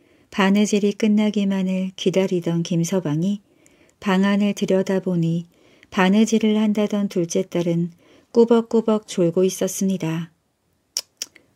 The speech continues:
고얀 자식 같으니. 화가 머리끝까지 난 김서방은 간다는 말도 없이 대문을 나섰습니다.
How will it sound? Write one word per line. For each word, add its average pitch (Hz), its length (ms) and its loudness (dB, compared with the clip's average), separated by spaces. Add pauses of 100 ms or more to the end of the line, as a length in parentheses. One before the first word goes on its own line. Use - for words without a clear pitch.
고얀 160 420 0
자식 165 400 -4
같으니. 165 580 -6 (880)
화가 233 340 4
머리끝까지 202 840 0
난 196 200 -2
김서방은 175 1040 -2
간다는 190 560 0
말도 170 380 -2
없이 165 500 -4 (340)
대문을 196 540 2
나섰습니다. 170 960 -4